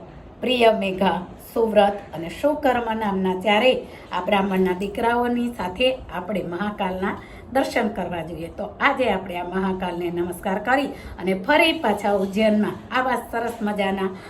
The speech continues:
ઓમકારેશ્વરના ઇતિહાસ સાથે મળીશું.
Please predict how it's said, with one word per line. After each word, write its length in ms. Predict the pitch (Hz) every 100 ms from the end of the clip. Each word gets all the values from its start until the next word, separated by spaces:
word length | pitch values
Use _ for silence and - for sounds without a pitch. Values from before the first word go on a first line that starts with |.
| - - -
ઓમકારેશ્વરના 1300 | 240 254 262 240 220 214 202 202 202 202 196 196 196 - - -
ઇતિહાસ 440 | 208 - 240 233 -
સાથે 300 | 214 208 214
મળીશું. 480 | 214 247 247 -